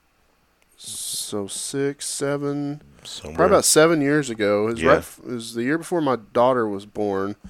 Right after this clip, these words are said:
Speaker 1: and we had made plans for me to come and help out with one of the turkey hunt, youth hunts that y'all
Speaker 2: Mm-hmm.
Speaker 1: did.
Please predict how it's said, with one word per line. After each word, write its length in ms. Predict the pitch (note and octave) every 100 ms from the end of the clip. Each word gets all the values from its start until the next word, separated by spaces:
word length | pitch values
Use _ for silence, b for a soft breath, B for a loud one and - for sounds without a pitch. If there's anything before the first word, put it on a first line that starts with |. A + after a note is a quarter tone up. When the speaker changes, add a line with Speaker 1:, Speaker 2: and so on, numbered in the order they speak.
| B B B B -
Speaker 1:
and 340 | A2 A2 G#2+
we 140 | A#2+ B2+
had 100 | A#2
made 260 | A#2+ A2
plans 460 | - A#2+ A#2+ A#2+ A2
for 120 | A2+
me 120 | A2+
to 80 | A2
come 300 | - A#2 A2
and 80 | G#2
help 240 | A#2 -
out 220 | A2+ A2 D2+
with 200 | G2 A#2
one 160 | A2+
of 80 | G#2
the 120 | E2+
turkey 380 | - C3+ C3+ B2+
hunt, 280 | B2 B2 G#2+
youth 240 | C3 C3+
hunts 340 | C3+ C3 - -
that 120 | G2
y'all 220 | B2+ B2+
Speaker 2:
Mm-hmm. 80 | G#2
Speaker 1:
did. 360 | C3 B2+ C3